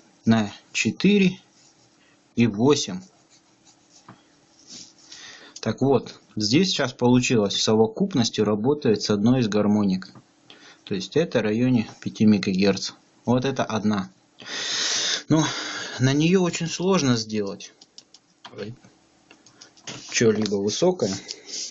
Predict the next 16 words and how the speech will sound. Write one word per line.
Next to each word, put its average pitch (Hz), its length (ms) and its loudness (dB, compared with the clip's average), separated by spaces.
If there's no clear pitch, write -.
Так 123 200 0
что - 180 2
ищем 151 600 0
именно 127 360 4
третью. 123 540 -2
Я 117 140 6
знаю, 135 240 4
что - 160 -2
это 98 220 2
уже 98 220 2
четвертая 131 760 0
и 110 80 -2
пятая, 92 640 -2
или 113 160 4
пятая 95 460 0
даже, 85 300 -10